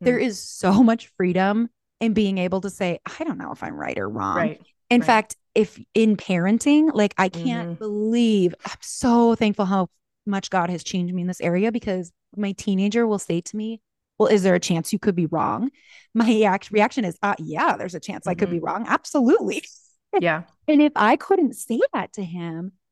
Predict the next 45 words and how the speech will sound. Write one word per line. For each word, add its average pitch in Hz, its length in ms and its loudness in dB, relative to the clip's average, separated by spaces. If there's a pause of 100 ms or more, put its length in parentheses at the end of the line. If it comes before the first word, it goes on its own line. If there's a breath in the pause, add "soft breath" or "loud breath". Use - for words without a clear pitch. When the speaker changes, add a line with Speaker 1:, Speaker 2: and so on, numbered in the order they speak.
(160)
Speaker 2:
I 214 60 -6
mean, 202 140 2
that 190 180 0
would 196 100 0
just, - 300 -8 (300)
"No, 240 260 4
absolutely. 277 480 2
There's - 200 -8
no 240 120 2
way 269 160 2
I'm 262 80 0
wrong." 302 200 0
You 262 60 0
know, 240 120 0
and, 214 120 -2
like, 190 160 -6
it's - 160 -10
like, 202 140 -6
we 185 140 -2
just 196 160 -6
escalate 170 420 -2
everything, 214 540 -2 (400 soft breath)
but 233 100 4
Speaker 1:
Mm-hmm. 196 200 2
Speaker 2:
it, 160 80 -2
it 190 60 -8
does 220 240 -2
de-escalate 190 680 -6
things 160 280 -6
when 180 200 -4
one 170 160 -6
person 156 400 -6
can 151 180 -6
say, - 380 -2
"Yep, - 120 -2 (200)
there's 180 180 0
absolutely 175 540 -2
a - 40 -6
chance - 300 -14
I 78 80 -8
am 73 100 -8
wrong - 220 -4
in - 100 -10
Speaker 1:
Yeah, - 200 -2
Speaker 2:
this." 151 200 -8